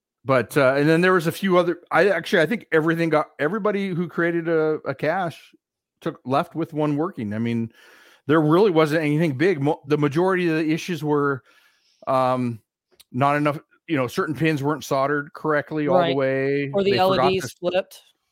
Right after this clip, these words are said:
Speaker 2: Was another
Speaker 1: L E Ds
Speaker 2: one.
Speaker 1: flipped. Um, I mean, it was pretty basic stuff.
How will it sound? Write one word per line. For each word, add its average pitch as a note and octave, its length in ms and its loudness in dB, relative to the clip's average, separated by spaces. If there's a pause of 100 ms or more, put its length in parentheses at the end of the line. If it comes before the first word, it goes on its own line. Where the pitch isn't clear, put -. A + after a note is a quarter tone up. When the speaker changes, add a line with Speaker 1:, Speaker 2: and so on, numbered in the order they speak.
(220)
Speaker 2:
Was D3+ 80 -6
another C#3 180 4
Speaker 1:
L C3+ 80 0
E D3+ 40 2
Ds D#3+ 120 0
Speaker 2:
one. F#3 120 -4
Speaker 1:
flipped. D3 760 -2
Um, A#2 640 0 (600)
I - 60 -4
mean, D3 180 0
it - 100 -4
was E3 160 0
pretty G#3+ 240 -2
basic D3 440 -2
stuff. - 420 -6